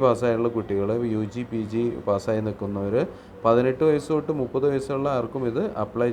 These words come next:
ചെയ്യാം. So try your luck. ആ, എല്ലാ, ഇതിൽ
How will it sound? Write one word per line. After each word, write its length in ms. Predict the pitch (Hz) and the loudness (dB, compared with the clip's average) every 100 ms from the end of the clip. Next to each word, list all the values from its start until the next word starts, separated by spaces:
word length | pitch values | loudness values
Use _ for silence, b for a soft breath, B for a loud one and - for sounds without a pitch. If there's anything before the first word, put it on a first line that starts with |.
| - | -2
ചെയ്യാം. 240 | 101 120 - - | -4 -4 -6 0
So 80 | 110 107 101 113 | 2 4 2 2
try 140 | 104 117 | 4 4
your 120 | 117 120 | 4 2
luck. 120 | 110 - - B B - - | 0 -2 -16 B B -16 -4
ആ, 40 | 101 98 92 | 0 0 2
എല്ലാ, 160 | 107 110 104 104 101 | 2 4 6 6 4
ഇതിൽ 160 | 113 | 2